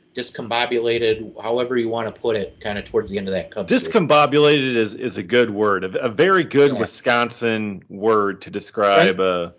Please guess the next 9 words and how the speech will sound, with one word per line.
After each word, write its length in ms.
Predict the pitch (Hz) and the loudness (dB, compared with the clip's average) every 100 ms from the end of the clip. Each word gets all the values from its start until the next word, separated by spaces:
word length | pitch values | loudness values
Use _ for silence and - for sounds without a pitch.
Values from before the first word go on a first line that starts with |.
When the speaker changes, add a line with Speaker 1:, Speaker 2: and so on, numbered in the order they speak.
| _ _ _ _ _ | _ _ _ _ _
Speaker 2:
what 180 | 117 120 | 2 2
was 160 | 104 | -2
going 300 | 87 107 95 | -2 -2 0
on 260 | 95 95 92 | 0 -2 -2
there. 460 | 90 87 85 82 _ _ _ - | -4 -6 -8 -12 _ _ _ -2
Speaker 1:
I 140 | 143 | 0
Speaker 2:
I 60 | 131 | 2
Speaker 1:
would 100 | 110 | 0
Speaker 2:
mean, 500 | 110 110 107 104 | 0 -2 -4 -6